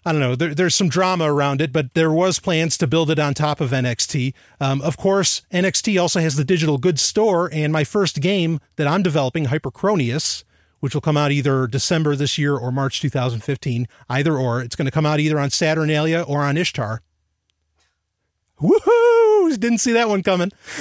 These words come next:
<laughs> Believe me, I, I put so much thought into every single thing I do. You have no idea. Uh, <laughs> like, if you knew half of what, uh,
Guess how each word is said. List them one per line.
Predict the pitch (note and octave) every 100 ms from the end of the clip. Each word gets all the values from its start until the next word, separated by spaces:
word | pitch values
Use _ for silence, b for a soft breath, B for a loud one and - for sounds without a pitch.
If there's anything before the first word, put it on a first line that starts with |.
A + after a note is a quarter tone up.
| -
<laughs> | G#3+ - G4+ - - - A#3+ - - - - A3 - _ _ - B B
Believe | G3+ B3+ C4
me, | F#3+
I, | D#3+ A3 G3+ _ B B B
I | C#4+
put | A3+ C#4
so | - C#4+
much | B3 F#3 -
thought | F#3 C3+ A#2 -
into | F3 D#3+ E3+
every | G3+ F3 D3+
single | - D#3 B2+
thing | B2+ B2
I | A2
do. | G#2+
You | G2+ C3+
have | B2+
no | C3+ A#2+
idea. | G#2+ G#2 G2 - B B -
Uh, | B2 - D#4+
<laughs> | -
like, | B3+ F#3+
if | G#3+
you | B3+
knew | B3+
half | E3+ F#3+ F3+
of | D3+
what, | C3 C#3 B2 B F3+
uh, | C#3 C3+ B2+ B2